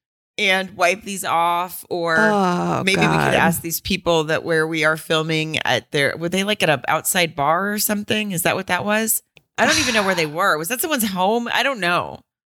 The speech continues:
Speaker 2: I, I don't really know either, and it, it just looked gross, and it, it didn't, I,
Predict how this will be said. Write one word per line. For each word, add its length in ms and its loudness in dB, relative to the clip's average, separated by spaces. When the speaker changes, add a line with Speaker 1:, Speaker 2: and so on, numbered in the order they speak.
Speaker 2:
I, 200 0
I 160 2
don't 240 0
really 300 2
know 340 2
either, 560 0
and 240 -2
it, 160 -2
it 180 4
just 280 -2
looked 340 0
gross, 540 0
and 100 2
it, 220 -4
it 180 0
didn't, 400 2
I, 120 -2